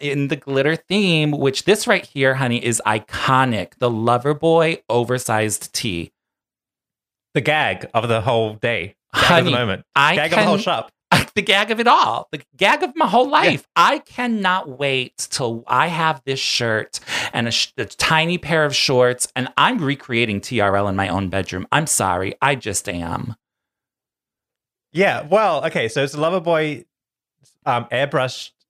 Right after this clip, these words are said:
Speaker 2: like, stencil airbrush t-shirt from the M T V Ice Cream moment.
Speaker 1: Yes.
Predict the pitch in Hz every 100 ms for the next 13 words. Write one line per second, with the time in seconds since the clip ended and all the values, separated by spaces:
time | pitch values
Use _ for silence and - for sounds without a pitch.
0 | _ - 143 135 - - 110 - 165 156
1 | 156 160 160 - - 160 151 165 156 -
2 | - 123 120 120 117 - 117 117 110 104
3 | _ _ _ _ _ 110 107 - 107 101
4 | 101 87 110 - 110 131 190 107 - -
5 | -